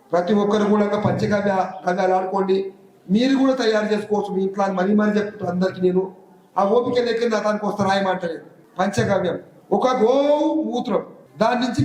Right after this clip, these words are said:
గోమూత్ర శిలాజిత్తు కదా, మీకు ఒక డబ్బాలు ఇస్తున్నారు చిన్న శిలాజిత్తు. ఆ శిలాజిత్తు చూడండి అయ్యా, ఒక జొన్న గింజ పరిమాణము ఒక గ్లాస్ ఆవు పాలు వేయండి అయ్యా, చాలు. కరగదీసి ఆ పాలు తాగండి.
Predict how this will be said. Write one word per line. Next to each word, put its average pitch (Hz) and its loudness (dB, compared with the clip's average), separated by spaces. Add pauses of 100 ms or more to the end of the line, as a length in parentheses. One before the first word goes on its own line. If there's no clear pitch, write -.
గోమూత్ర 240 0 (220)
శిలాజిత్తు 196 0 (400)
కదా, 190 2 (640)
మీకు 202 2
ఒక 202 2
డబ్బాలు 240 0
ఇస్తున్నారు 220 -2 (140)
చిన్న 208 0 (140)
శిలాజిత్తు. 208 0 (680)
ఆ - 4 (260)
శిలాజిత్తు 285 0
చూడండి 240 0
అయ్యా, 208 2 (600)
ఒక 247 -2 (120)
జొన్న 220 2 (100)
గింజ 277 2 (120)
పరిమాణము 240 0 (100)
ఒక - -8
గ్లాస్ 220 2
ఆవు 202 0
పాలు 190 0
వేయండి 175 -6
అయ్యా, 151 -12 (400)
చాలు. 160 2 (380)
కరగదీసి 196 0 (560)
ఆ - 2 (100)
పాలు 202 2
తాగండి. 185 0